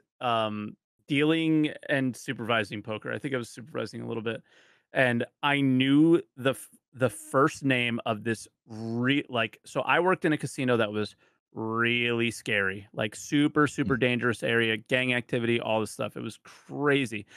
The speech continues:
Speaker 1: And all the, all the players that came in and played, like, you turn on the T V sometimes, and, like, my, uh, I think I've told the story on the stream, but,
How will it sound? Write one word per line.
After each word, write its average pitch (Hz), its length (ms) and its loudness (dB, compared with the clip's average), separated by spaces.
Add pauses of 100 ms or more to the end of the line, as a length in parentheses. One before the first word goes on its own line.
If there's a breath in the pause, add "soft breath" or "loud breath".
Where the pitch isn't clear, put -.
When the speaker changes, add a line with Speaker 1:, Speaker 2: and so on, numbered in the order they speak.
(140 soft breath)
Speaker 1:
And 139 140 0
all 135 240 2
the, 139 440 2 (140)
all 131 120 4
the 139 80 0
players 127 320 2
that 120 100 -2
came 120 200 -2
in 110 60 0
and 107 100 -2
played, 107 400 0 (840 soft breath)
like, 117 340 2
you 131 140 0
turn 151 220 2
on 139 100 4
the 127 80 0
T 139 160 -4
V 123 100 -2
sometimes, 110 640 0
and, 113 120 0
like, 110 180 -2
my, 117 180 2
uh, 127 480 -2
I - 40 -8
think 135 160 0
I've 113 140 0
told 117 180 -4
the 117 60 -2
story 113 220 2
on 110 60 2
the 110 80 -2
stream, 120 260 -2
but, 117 180 -2